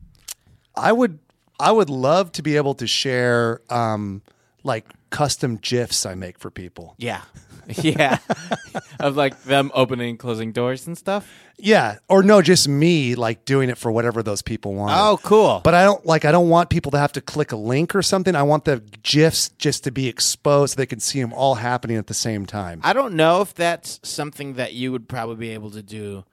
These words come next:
Speaker 2: just willy-nilly, but I think with the help of the Squarespace, Squarespace people, I think you might be able to do it.
Speaker 1: Yeah, no, if it were just up to me, like, I would, it would not happen.
Speaker 2: I don't even think if it was up to you, you'd know what a gif was.
Speaker 1: <laughs> I don't know what it is.
Speaker 2: You know.
Speaker 1: I have somebody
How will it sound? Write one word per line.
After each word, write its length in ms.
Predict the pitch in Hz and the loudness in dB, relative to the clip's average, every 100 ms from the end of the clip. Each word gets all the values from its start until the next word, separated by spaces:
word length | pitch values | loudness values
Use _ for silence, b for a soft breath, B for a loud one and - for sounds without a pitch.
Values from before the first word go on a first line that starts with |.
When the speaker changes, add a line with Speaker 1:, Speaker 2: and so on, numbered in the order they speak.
| _ _ _ | _ _ _
Speaker 2:
just 300 | 127 117 - | -8 -8 -6
willy-nilly, 560 | 110 104 98 107 131 | -6 -6 -10 -8 -6
but 160 | 160 135 | -6 -4
I 80 | 120 | -6
think 260 | - 156 | -4 -6
with 160 | 151 151 | -6 -10
the 80 | 123 | -10
help 380 | 110 131 131 - _ _ _ _ | -6 -6 -6 -12 _ _ _ _
of 260 | 117 117 104 | -6 -6 -8
the 100 | 113 | -12
Squarespace, 580 | - 120 127 147 147 - _ | -8 -6 -6 -6 -10 -10 _
Squarespace 760 | - - 127 135 - 143 151 | -20 -10 -6 -6 -8 -8 -8
people, 400 | - 160 175 180 _ _ | -8 -10 -8 -12 _ _
I 60 | |
think 180 | 143 202 | -14 -12
you 80 | 233 | -6
might 120 | 226 | -4
be 100 | 208 | -2
able 140 | 196 180 | -4 -4
to 80 | |
do 200 | 175 185 | -4 -2
it. 80 | 139 - | -4 0
Speaker 1:
Yeah, 180 | 165 | 0
no, 160 | 127 120 | 4 2
if 120 | 135 | 4
it 40 | 202 | 6
were 80 | 180 | 6
just 300 | 196 185 - | 4 2 2
up 160 | 160 - | 0 0
to 120 | 131 | -4
me, 340 | 135 131 117 | 0 0 -2
like, 300 | 110 120 104 | -4 -8 -4
I 120 | 113 | 0
would, 180 | 117 110 98 _ _ | 0 -2 -6 _ _
it 340 | 151 139 143 | -20 -12 -6
would 120 | 131 113 | -4 -2
not 180 | 107 95 | -4 -6
happen. 320 | 95 90 - | -8 -8 -4
Speaker 2:
I 40 | |
don't 120 | 190 247 | -2 0
even 180 | 226 | -2
think 320 | 185 208 185 _ | 0 -4 -4 _
if 100 | 160 | -4
it 40 | 165 | -2
was 140 | 156 | 0
up 120 | 156 151 | -2 -4
to 100 | 151 | -4
you, 200 | 170 165 | 0 0
you'd 240 | 143 139 | 0 -4
know 200 | 135 135 | -2 -2
what 120 | 127 | -2
a 60 | 117 | -2
gif 340 | 107 120 110 | -6 -6 -6
was. 420 | - 101 - 170 - | -6 -10 -6 -8 -6
Speaker 1:
<laughs> 20 | |
I 220 | 156 - | -10 -2
don't 100 | 147 | -2
know 100 | 131 123 | 0 0
what 100 | 101 | -2
it 80 | |
is. 280 | 95 90 - - | -8 -8 -10 -10
Speaker 2:
You 120 | 135 | -4
know. 160 | 135 117 - - | -2 -4 -6 2
Speaker 1:
I 140 | 165 | 4
have 240 | 180 175 - | 6 6 4
somebody 560 | - 165 165 156 147 | 2 2 2 2 0